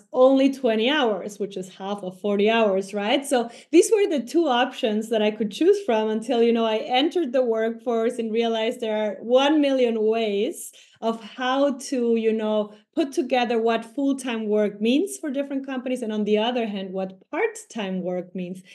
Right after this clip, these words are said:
That is why today we really wanted to kind of discuss this from both sides again, like, what does it mean for a company? What offers can companies make? But then also,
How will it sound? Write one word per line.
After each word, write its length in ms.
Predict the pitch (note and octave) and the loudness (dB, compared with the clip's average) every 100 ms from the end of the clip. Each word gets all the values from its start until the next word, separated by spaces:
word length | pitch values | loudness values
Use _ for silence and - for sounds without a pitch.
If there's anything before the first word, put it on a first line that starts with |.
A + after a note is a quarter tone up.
| - - | -20 -4
That 160 | C4 F#4 | 0 0
is 140 | - | -2
why 280 | C#4 A#3+ B3 | -2 0 0
today 360 | B3 A3 A3+ A3+ | -2 0 2 2
we 120 | A3+ | 0
really 220 | A#3 B3 | 0 0
wanted 400 | A#3 A3+ A3+ A3+ | -2 -2 -6 -6
to 240 | - G3+ G3 | -2 -2 -2
kind 120 | B3 | -4
of 120 | B3+ B3+ | -6 -6
discuss 640 | A3 - - A#3 B3 B3 | -10 -10 -8 -6 -4 -6
this 340 | - C#4 F4 - | -2 0 0 -4
from 240 | B3 A3+ | -4 -4
both 360 | - A#3+ D4 - | -2 0 0 -4
sides 480 | - G#3+ A3 G#3+ | -8 -2 -2 -2
again, 380 | G3+ F#3+ G3+ G#3 | -6 -4 -4 -2
like, 280 | G3+ G3 - - _ _ | -2 -4 -8 -20 _ _
what 400 | - A#3+ C4 B3+ | 0 2 2 0
does 180 | B3 A#3 | -2 0
it 100 | A3+ | 0
mean 180 | A3+ A3+ | 0 0
for 80 | G#3+ | -2
a 120 | G3 | -4
company? 460 | B3 B3+ B3 B3 | -2 -2 0 0
What 200 | A3+ A3 | 2 0
offers 480 | G#3 A3+ A#3+ B3+ B3+ | 0 -6 -4 -2 -2
can 160 | C4 A#3 | -2 -4
companies 340 | A#3+ A3+ A#3 | -4 -4 -4
make? 160 | A#3 A3+ | -4 -4
But 120 | G#3+ | -4
then 120 | A3+ | -4
also, 480 | A3 A3+ A3+ A3+ A3 | -2 -4 0 -2 -2